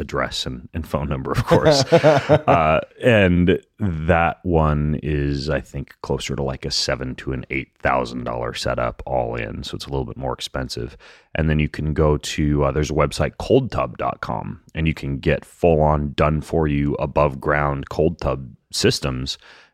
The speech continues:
Speaker 1: And those are, they range. They're, like, ten to fifteen K.
Speaker 2: I think
Speaker 1: And
Speaker 2: the,
Speaker 1: that's
Speaker 2: the,
Speaker 1: similar to
Speaker 2: the
Speaker 1: what Laird
Speaker 2: tiniest
Speaker 1: Hamilton
Speaker 2: one that
Speaker 1: uses.
Speaker 2: one, yeah, one person sits in it. So we looking, we're looking into that for Onnit.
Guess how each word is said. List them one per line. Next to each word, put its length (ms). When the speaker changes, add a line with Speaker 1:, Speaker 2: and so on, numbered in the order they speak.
Speaker 1:
And 220
those 300
are, 400
they 120
range. 420
They're, 100
like, 240
ten 280
to 60
fifteen 500
K. 520
Speaker 2:
I 80
think 240
Speaker 1:
And 120
Speaker 2:
the, 20
Speaker 1:
that's 240
Speaker 2:
the, 60
Speaker 1:
similar 240
to 80
Speaker 2:
the 60
Speaker 1:
what 120
Laird 260
Speaker 2:
tiniest 260
Speaker 1:
Hamilton 200
Speaker 2:
one 220
that 140
Speaker 1:
uses. 160
Speaker 2:
one, 280
yeah, 380
one 340
person 380
sits 300
in 120
it. 280
So 140
we 100
looking, 340
we're 160
looking 260
into 160
that 200
for 140
Onnit. 340